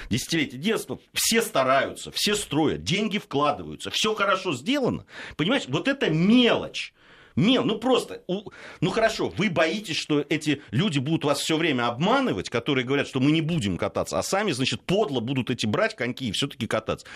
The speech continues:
Ну сделайте вы возможность так, чтобы в эту зону, где можно помочь раздеться, одеться и так далее, могли и папа, и мама. Но это же важно для ребенка. Ну неужели вы не понимаете, чтобы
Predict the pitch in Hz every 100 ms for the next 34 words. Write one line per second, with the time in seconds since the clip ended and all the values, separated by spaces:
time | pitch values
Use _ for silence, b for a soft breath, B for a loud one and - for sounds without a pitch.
0 | B B 220 233 262 285 202 196 180 175
1 | 175 190 180 131 139 - 226 - - 147
2 | 147 B B 160 180 170 135 226 254 156
3 | 98 143 160 151 123 - 143 170 113 104
4 | 202 156 151 165 151 - 90 202 180 170
5 | 147 - 117 151 156 233 156 135 151 208
6 | - 165 156 139 131 120 71 B B 160
7 | 277 277 190 165 151 190 196 135 117 107
8 | 123 127 135 156 139 - 151 220 254 240
9 | 269 196 185 180 - 156 147 120 76 64
10 | - B B B - 208